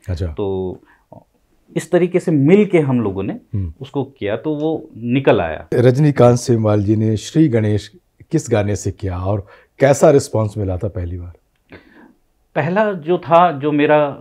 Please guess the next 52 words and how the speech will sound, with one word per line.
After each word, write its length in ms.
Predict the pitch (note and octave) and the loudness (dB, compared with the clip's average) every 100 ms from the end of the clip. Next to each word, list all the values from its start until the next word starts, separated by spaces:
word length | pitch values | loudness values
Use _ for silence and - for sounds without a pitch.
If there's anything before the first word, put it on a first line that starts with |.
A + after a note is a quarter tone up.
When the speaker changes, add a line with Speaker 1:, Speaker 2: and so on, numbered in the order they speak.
| - - | -18 -4
Speaker 2:
क्रेज 400 | C3 C#3+ D3 - | 0 0 -2 -4
था, 480 | A#2 A2 G#2 G2 _ _ _ _ - | 0 0 0 -4 _ _ _ _ -10
अ, 200 | G2 F#2+ _ | -8 -10 _
पॉप 320 | B2+ A#2 A2 - | 2 2 0 -2
को 280 | A2+ G#2+ G#2+ | 0 2 0
और 400 | G#2 G2+ G2+ G2 | -2 -4 -8 -2
रैप 200 | G#2+ A2 | -4 -4
सॉन्ग 280 | - A2 G#2+ | -8 -6 -4
को 100 | G#2+ | -6
लेके, 300 | G2 F#2+ C3+ | -6 -6 -8
तो 120 | C3+ | -6
मैं, 180 | D3+ D3+ | -2 -2
हम 460 | C#3+ C3+ C3+ B2+ - _ | 0 0 -2 -4 -8 _
पॉप 180 | D3 D3 | 2 2
से 160 | - | -2
मैंने 400 | F3+ C#3+ A2 G#2+ G#2+ _ _ _ _ _ | -2 0 -2 -8 -14 _ _ _ _ _
Speaker 1:
हम्म। 120 | G#2 F#2 | -6 -6
Speaker 2:
शुरुआत 460 | E2 A2 F#2 - | -4 -4 -4 -6
की 100 | - | -14
थी, 140 | E2 A2+ | -10 -2
और 120 | A#2 | 0
Speaker 1:
अच्छा। 140 | B2+ | 2
Speaker 2:
हमारा 180 | C#3+ D3+ | 4 4
एक 220 | D3+ C3 | 2 -4
बैंड 300 | G2 C3+ D3+ | -2 0 0
भी 60 | C#3+ | -2
हुआ 180 | A2+ F#2 | -2 -4
करता 380 | - D#2 E2+ A#2+ | -6 -14 -8 -4
था, 80 | |
Band 200 | G#2+ A2+ | 0 0
of 120 | A#2 F2 | 0 -6
Doon। 280 | - E2 E2+ _ _ _ _ - | -12 -20 -20 _ _ _ _ 0
Speaker 1:
Band 120 | A#2+ C3+ | 6 6
of 80 | |
Doon? 220 | A#2 D3+ A#2 | 6 2 0
Speaker 2:
Band 300 | F#2 A#2 G#2+ | -2 -2 -2
of 120 | F2 | -6
Doon। 420 | E2 F2 F#2 - | -10 -18 -16 -4
और 60 | F#2 | -2
Speaker 1:
अच्छा। 140 | F#2+ | -2
Speaker 2:
उसके 160 | D#2 B2 | -4 -4
लिए 120 | A#2 | -2
हमने 220 | A#2 A#2+ | -2 -4
सॉन्ग 340 | A#2+ A2 A2 | -6 -8 -6
बनाया 260 | G#2+ G#2 G#2 | -6 -4 -6
था 140 | G#2 | -6
जीत 320 | G#2+ F#2+ A2+ F#2+ | -8 -8 -10 -8
जाएंगे 360 | G2+ F2+ F2 | -8 -8 -10
वर्ल्ड 260 | F2 A2 G#2+ | -6 -6 -4
कप 240 | - - | -8 -8
के 80 | F#2 | -12
लिए। 260 | F2 D#2 | -12 -12